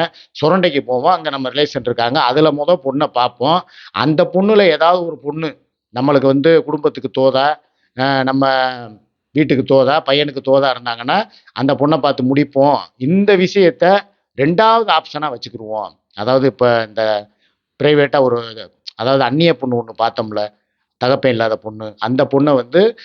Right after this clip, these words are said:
ரெண்டாவது ஆப்ஷனா வச்சுக்கிருவோம். ஏன் எடுத்த உடனே நம்ம வந்து ஒரு ஏழை பொண்ணுக்கு போய் வாழ்க்கை கொடுக்குறோம்? நானும் சில விஷயங்களை வந்து கமிட்மெண்ட் அந்த பொண்ணு கொடுத்தேன். நான் பேசும்போது என் மகனும்,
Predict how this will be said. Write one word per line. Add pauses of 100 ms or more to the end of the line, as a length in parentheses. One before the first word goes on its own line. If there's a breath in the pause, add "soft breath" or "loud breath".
(160 loud breath)
ரெண்டாவது
ஆப்ஷனா
வச்சுக்கிருவோம்.
ஏன்
எடுத்த
உடனே
நம்ம
வந்து (560)
ஒரு
ஏழை
பொண்ணுக்கு
போய்
வாழ்க்கை
கொடுக்குறோம்?
நானும்
சில
விஷயங்களை
வந்து
கமிட்மெண்ட்
அந்த
பொண்ணு
கொடுத்தேன். (260 loud breath)
நான்
பேசும்போது
என்
மகனும்,